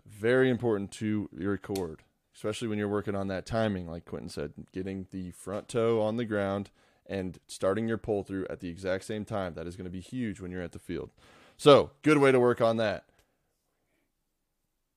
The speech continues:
Grab your bag. Do not worry about how f-, this, and we're gonna get to the distance point, but when you're at the field, this is gonna help with timing. Grab your bag, record yourself throwing, you know, five, six, seven, eight, however many shots.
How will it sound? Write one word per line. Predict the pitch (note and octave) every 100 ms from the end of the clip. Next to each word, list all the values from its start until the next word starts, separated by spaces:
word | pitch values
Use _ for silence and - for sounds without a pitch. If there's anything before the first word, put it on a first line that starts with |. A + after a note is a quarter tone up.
| _ _ _ _ -
Grab | C3+ A#2+ G2+ E2 - - _ -
your | A2 A2
bag. | G#2 E2+ C#2+ _ _ -
Do | C3+ F3
not | D#3+ C#3+ B2 - - _ _
worry | - A2+ A#2
about | G#2+ G#2
how | A2
f-, | G#2+ -
this, | A2 - -
and | B2+ - _ _ _ _
we're | F#2 A#2+
gonna | D3+ D3+
get | D3+
to | C#3+
the | B2
distance | B2+ - D#3
point, | - E3 F3+ - -
but | B2+ F#2+ - _ _ _ -
when | A2
you're | B2+
at | C#3+
the |
field, | B2 C3+ G#2 F#2+
this | -
is | G2+
gonna | A2+ G#2+
help | A2+ A2 -
with | G#2 -
timing. | G2+ F#2 A1+ - _ _ _ _ _ _ _ _ - _ - -
Grab | G#2+ B2
your | A#2+
bag, | A2 F#2 G2+ -
record | F#2+ C3+ B2+ A#2+
yourself | A#2 B2 G#2+
throwing, | A#2+ A2 G2 F#2+
you | F#2+
know, | F2+
five, | G2 G2 -
six, | G#2 F2
seven, | - G2 F#2 D2+
eight, | F#2+ F2
however | G#2+ G2+
many | G2+ F#2
shots. | G2+ F2+ -